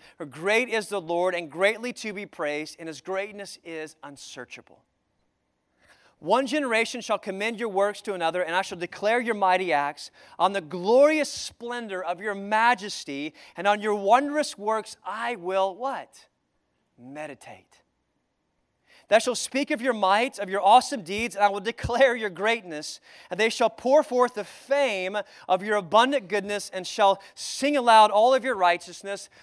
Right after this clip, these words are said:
The Lord is" what? "He is gracious and merciful. He's slow to anger. He's abounding in steadfast love. The Lord is good to all, and his mercy is over all that he's made. And your works shall give thanks to you, O Lord, and all your saints shall" what?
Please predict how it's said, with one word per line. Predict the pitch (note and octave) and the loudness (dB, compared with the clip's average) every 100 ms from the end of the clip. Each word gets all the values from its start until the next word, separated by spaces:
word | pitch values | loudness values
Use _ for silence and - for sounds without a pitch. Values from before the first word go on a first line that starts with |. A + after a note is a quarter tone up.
| _ | _
The | A3 | -4
Lord | G#3+ A#3 C#4+ C4+ | 0 4 4 2
is" | A#3+ | -2
what? | G#3 G#3 D#3 - - | 2 4 4 0 -14
"He | A3 G#3+ | -6 -6
is | D#3 | -6
gracious | - A3 C4+ C#4+ - A3 G3 | -4 2 2 2 -6 -10 -12
and | F#3+ | -6
merciful. | A#3 C4 - B3+ A#3+ A3+ A3+ _ | -4 -4 -6 -4 0 0 -4 _
He's | - F3 | -8 -8
slow | - - A3+ C4+ | -6 -2 6 6
to | C#4 G#3 | 6 4
anger. | G#3 G3 G3 G3 - _ | 0 -2 -2 -4 -8 _
He's | F3 D#3+ | -8 -8
abounding | D#3 - G#3 C4+ C#4+ C4 | -4 4 6 6 2 -2
in | |
steadfast | - A#3+ A3+ - G#3 G3 - | -4 0 0 2 2 0 -2
love. | E3+ D#3+ D#3 _ - | -2 -2 -2 _ -10
The | G3 | -2
Lord | A#3 A#3 | 0 0
is | F3+ | -4
good | C3+ C3+ A#3+ D4+ | -12 0 4 4
to | - B3 | 0 -2
all, | G3 F#3+ F3+ | 4 4 2
and | |
his | F3 C#3+ | -4 -10
mercy | E3+ G#3 - E3+ | -6 -6 -6 -10
is | D3+ D#3+ | -10 -8
over | E3+ D#3 | -10 -8
all | C#3+ E3+ F3 | -6 -6 -6
that | D#3+ | -8
he's | C#3+ A#2 | -10 -14
made. | A#2+ G#2 _ _ _ _ _ _ _ _ _ - | -20 -20 _ _ _ _ _ _ _ _ _ -16
And | C3+ | -12
your | C#3 | -10
works | C3+ D#3+ G3+ A3+ - - - _ _ _ | -4 -2 -4 -6 -16 -18 -20 _ _ _
shall | - D#3 | -14 -12
give | D3 C3 | -12 -12
thanks | - E3+ G3 | -10 -10 -10
to | - | -16
you, | G3 F#3 | -10 -6
O | F#3 | -6
Lord, | D#3+ C#3+ C3+ C3 _ _ | -6 -10 -10 -12 _ _
and | A2 B2 | -20 -14
all | C#3+ D#3+ F#3 | -8 -6 -6
your | D#3+ F3+ | -10 -12
saints | - - F3 B2+ G#2 - | -14 -12 -12 -12 -16 -20
shall" | - B2+ | -16 -14
what? | A#2 G#2+ - _ | -14 -18 -20 _